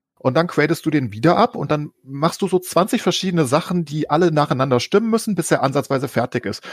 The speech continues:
Und dann durch verschiedene Leaks, wie ich eben gesagt habe, haust du dann noch Delve-Items, also aus der Mine zum Beispiel, so irgendwelche Skarabäen und Co. drauf.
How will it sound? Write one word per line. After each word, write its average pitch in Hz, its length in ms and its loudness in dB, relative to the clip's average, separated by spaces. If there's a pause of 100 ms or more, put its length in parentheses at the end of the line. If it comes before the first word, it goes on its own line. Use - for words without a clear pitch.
(140)
Und 131 220 0
dann 233 360 2
durch 147 160 0
verschiedene 165 580 0
Leaks, 147 360 0
wie 123 60 0
ich 104 100 -6
eben 110 160 4
gesagt 104 440 2
habe, 110 280 2 (240)
haust 139 180 0
du 170 40 4
dann 147 100 4
noch 123 140 0
Delve-Items, 113 720 2
also 113 160 2
aus 113 100 -2
der 101 140 -2
Mine 160 240 0
zum 120 180 -4
Beispiel, 113 400 0
so 110 100 -2
irgendwelche 113 280 -2
Skarabäen 160 760 0
und 131 140 -2
Co. 135 160 2
drauf. - 400 0